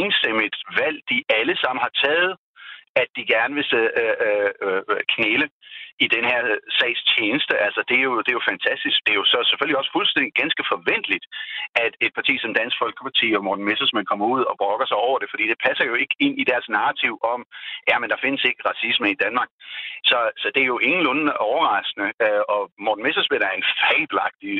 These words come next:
politiker, og han får virkelig fået det vendt på sådan en måde, at, jamen, vi skal være forsigtige og så videre, og så videre. Han pakker det godt ind, men i sidste ende er det jo fordi, at Dansk Folkeparti og de partierne ude på højre, de vil simpelthen ikke have,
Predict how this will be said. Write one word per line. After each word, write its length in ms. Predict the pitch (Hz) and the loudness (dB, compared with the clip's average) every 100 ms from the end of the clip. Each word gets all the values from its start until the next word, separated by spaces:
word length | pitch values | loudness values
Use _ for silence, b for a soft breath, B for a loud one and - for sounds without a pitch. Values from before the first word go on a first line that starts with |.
| - - | -2 -2
politiker, 400 | 107 127 160 117 | 0 2 2 0
og 60 | 95 101 | 0 0
han 80 | 95 | -2
får 80 | 107 123 | -2 -2
virkelig 220 | 156 160 - | -2 -4 -2
fået 160 | 120 104 | -2 -2
det 60 | - - 151 | -8 -4 -2
vendt 200 | 170 - B B B - | -2 -8 B B B 0
på 60 | 131 | 2
sådan 180 | 139 139 | 2 2
en 120 | 127 117 | 2 2
måde, 220 | 135 156 - 123 | 2 2 2 0
at, 80 | 113 B B B - | 0 B B B 0
jamen, 220 | 120 123 120 | 0 0 0
vi 60 | 123 | 0
skal 140 | - | 2
være 140 | 110 - | 0 2
forsigtige 520 | - 95 - 156 151 135 | 2 0 0 2 4 2
og 60 | 123 - | 2 0
så 60 | - | 2
videre, 180 | 135 151 | 2 2
og 40 | 143 | 2
så 60 | |
videre. 180 | 135 123 | 2 0
Han 120 | 120 - | 0 0
pakker 180 | 98 92 | 0 -2
det 140 | - 139 | 0 0
godt 120 | 170 160 | 2 -2
ind, 100 | 151 B B B - | -2 B B B -2
men 100 | 117 | 0
i 100 | - | 2
sidste 200 | 165 - 147 | 2 2 2
ende 160 | 127 156 - | 2 0 0
er 40 | 120 | 2
det 60 | 143 | 0
jo 60 | 143 | -2
fordi, 200 | - 135 143 - 117 | -2 -2 0 0 0
at 80 | - - | 0 -2
Dansk 200 | 143 156 - | -2 -2 -2
Folkeparti 480 | 127 147 143 - 123 110 | -4 -4 0 2 2 2
og 60 | 104 - | -2 0
de 60 | 117 113 104 | 0 0 -2
partierne 260 | 110 - 135 | 0 0 2
ude 140 | 123 | 0
på 60 | 104 107 | 0 0
højre, 240 | 123 165 B B B B - | 2 0 B B B B -2
de 60 | 139 | 0
vil 100 | 147 147 | 2 2
simpelthen 320 | 151 143 139 | 2 0 0
ikke 120 | 151 - 151 | -2 -2 0
have, 160 | 175 | -2